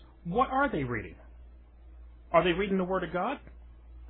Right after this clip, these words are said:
Or are they reading a book that's glorifying witchcraft and practices that the Bible forbids? And if people out there are reading the new versions, what are they reading? Are they reading Bibles that glorify God,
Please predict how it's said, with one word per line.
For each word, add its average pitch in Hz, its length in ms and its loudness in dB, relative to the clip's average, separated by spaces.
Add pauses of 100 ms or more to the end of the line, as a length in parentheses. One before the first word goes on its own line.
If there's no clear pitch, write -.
(340)
Or 180 120 8
are 190 100 4
they 196 120 4
reading 208 260 0
a 190 60 0
book 185 220 -4
that's 147 140 -6
glorifying 165 640 0
witchcraft 151 540 -2
and 123 140 -4
practices 170 420 -4
that 135 100 -6
the 123 140 -6
Bible 147 340 -2
forbids? 180 380 -4 (1600)
And 180 140 6
if 180 120 2
people 254 220 2
out 226 140 4
there 214 100 0
are 185 120 -2
reading 208 500 0
the 180 80 2
new 202 380 0 (120)
versions, 170 640 0 (500)
what 185 240 4
are 220 140 8
they 226 100 2
reading? 254 400 -2 (800)
Are 165 160 8
they 185 100 4
reading 226 380 2
Bibles 214 400 2
that 175 160 -2
glorify 185 540 2
God, 160 400 0